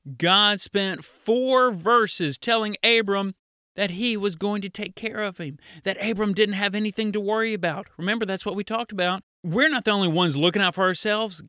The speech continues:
God is looking out for us, so we can trust him even in the middle of conflict. Here's what I want you to remember. Our big idea is that a calm response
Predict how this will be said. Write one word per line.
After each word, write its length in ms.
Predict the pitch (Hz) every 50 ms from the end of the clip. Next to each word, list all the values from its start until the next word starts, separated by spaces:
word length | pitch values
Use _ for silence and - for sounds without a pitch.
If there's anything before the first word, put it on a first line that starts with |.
| _ -
God 420 | - 202 208 214 214 214 214 202
is 200 | 196 175 170 156
looking 380 | - 170 175 160 - - 156 147
out 160 | 143 139 135
for 160 | - - 160
us, 160 | 170 220 240 -
so 180 | - - 196
we 480 | 185 185 175 175 233 277 262 214 208 214
can 180 | - - 220 208
trust 420 | - - - 269 294 - - -
him 280 | - 196 196 202 220 - _ _ _ _ _ -
even 360 | - 240 233 196 196 196 -
in 300 | - - 170 175 175 170
the 80 | 147 131
middle 520 | 139 139 151 175 202 208 196 196 196 - _ _ _ _ _ _ _ -
of 400 | 165 160 160 165 160 156 151 _ _ _ _ _ _
conflict. 800 | - - 135 131 131 127 - - - 131 131 - - - - _ _ _ _ _ _
Here's 280 | - 214 269 294 269 202
what 140 | 214 220 208
I 80 | 185
want 340 | 185 180 196 202 202 196 160
you 140 | 165 185 185
to 80 | 170 170
remember. 380 | 170 160 165 165 143 135 131
Our 60 | 139
big 240 | 139 151 226 233 233
idea 440 | 240 220 208 175 156 165 156 135 131
is 180 | - 143 147 143
that 200 | 165 151 160 -
a 140 | - 165 156
calm 800 | 135 - - - - 220 240 254 269 285 285 285 285 269 254 254
response 1040 | 254 247 226 - - - - - 233 208 160 139 135 135 131 135 139 - - - -